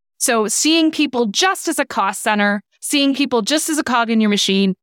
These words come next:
that's not working for companies. And if you wanna be on the leading edge and you wanna be a company that is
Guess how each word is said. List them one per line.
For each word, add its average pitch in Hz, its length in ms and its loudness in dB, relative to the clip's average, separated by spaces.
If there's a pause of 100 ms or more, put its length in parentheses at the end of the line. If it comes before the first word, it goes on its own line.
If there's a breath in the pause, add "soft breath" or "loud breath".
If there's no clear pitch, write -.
(200)
that's 269 460 -2
not 254 280 2
working 247 540 0
for 269 220 -4
companies. 247 720 -4 (260)
And 247 140 4
if 247 120 0
you 285 120 0
wanna 320 180 2
be 240 160 0
on 220 160 2
the 180 120 0
leading 254 500 0
edge 240 240 0
and 196 120 2
you 208 120 2
wanna 208 240 2
be 196 180 -2
a 185 60 0
company 214 400 -4
that 190 160 -2
is 180 180 -4